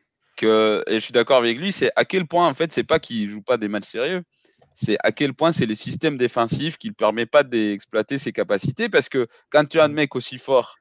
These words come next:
Speaker 1: en couverture homme à homme, tu t'amuses
Speaker 2: Mhm.
Speaker 1: pas à jouer de la zone tout le match et, et tu le mets sur ton meilleur
Speaker 2: Ouais,
Speaker 1: receveur et
Speaker 2: ça,
Speaker 1: prends
Speaker 2: ils en
Speaker 1: passe.
Speaker 2: ont, ils en ont déjà, ils en ont déjà parlé sur les têtes de fromage, ils ont déjà parlé plusieurs fois
Speaker 1: Bah
Speaker 2: que
Speaker 1: oui.
Speaker 2: oui, euh, ils devraient
Speaker 1: À
Speaker 2: pas
Speaker 1: un
Speaker 2: jouer de la
Speaker 1: moment, euh,
Speaker 2: zone et...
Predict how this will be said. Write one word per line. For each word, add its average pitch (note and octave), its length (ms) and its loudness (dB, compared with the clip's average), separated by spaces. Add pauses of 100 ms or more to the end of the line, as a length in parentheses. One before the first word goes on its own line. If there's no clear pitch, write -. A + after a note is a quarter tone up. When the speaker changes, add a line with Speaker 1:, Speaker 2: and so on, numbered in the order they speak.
Speaker 1:
en A2 100 -4
couverture A2+ 440 0
homme G#2+ 120 -2
à C3 160 4
homme, F#3+ 140 -6 (400)
tu - 80 -14
t'amuses G#2 260 -2
Speaker 2:
Mhm. A2 60 -16
Speaker 1:
pas C#3+ 80 8
à C3+ 60 8
jouer A2+ 180 0
de G2+ 80 -6
la G2+ 100 4
zone A#2+ 200 -4
tout A2 100 -12
le F#2 80 -8
match C3 260 0
et, F#2+ 600 -2
et G2 60 -4
tu - 140 -14
le G2+ 120 -6
mets B2 100 -2
sur - 180 -6
ton G#2+ 120 -8
meilleur G#2 180 -2
Speaker 2:
Ouais, D#3 60 2
Speaker 1:
receveur B2 380 -2
et F#2 40 -2
Speaker 2:
ça, E3 80 0
Speaker 1:
prends E3+ 100 4
Speaker 2:
ils - 60 -4
en - 80 2
Speaker 1:
passe. C#3 100 -2
Speaker 2:
ont, - 200 -18
ils C3 140 -4
en C#3+ 80 -2
ont D3+ 80 0
déjà, D#3 320 -2
ils B2 120 -6
en C3+ 100 -4
ont - 40 -6
déjà C3+ 160 -4
parlé C#3+ 240 -2
sur C#3 160 -8
les A#2 80 -6
têtes C3 140 -8
de C3 80 -6
fromage, C#3+ 380 -4
ils B2 140 -8
ont A#2+ 40 -6
déjà B2+ 220 -4
parlé C3 220 -4
plusieurs C#3 320 -8
fois D3+ 220 -2
Speaker 1:
Bah G#2+ 160 2
Speaker 2:
que A2+ 60 2
Speaker 1:
oui. C#3+ 220 0
Speaker 2:
oui, - 100 -12 (420)
euh, A2+ 320 -4
ils B2 100 -2
devraient C3 220 2
Speaker 1:
À B2 80 -2
Speaker 2:
pas D3 80 0
Speaker 1:
un - 20 2
Speaker 2:
jouer C#3+ 140 2
de C3+ 80 2
la C#3 100 4
Speaker 1:
moment, D#3 220 0
euh, - 20 -2
Speaker 2:
zone C#3 100 -2
et... A2 420 -4